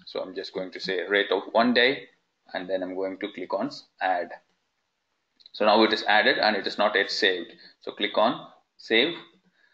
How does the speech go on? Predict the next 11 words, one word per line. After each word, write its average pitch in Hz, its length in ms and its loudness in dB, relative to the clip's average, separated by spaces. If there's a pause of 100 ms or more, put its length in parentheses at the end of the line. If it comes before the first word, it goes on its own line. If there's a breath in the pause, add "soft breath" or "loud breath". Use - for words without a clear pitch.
(180)
So 117 140 2
now 120 200 2
our 113 240 2
function 117 360 -4
is 110 140 -4
ready 113 320 0
for 110 200 -4
execution 104 800 -6
and 98 400 -2
it 107 180 -2
will 107 300 0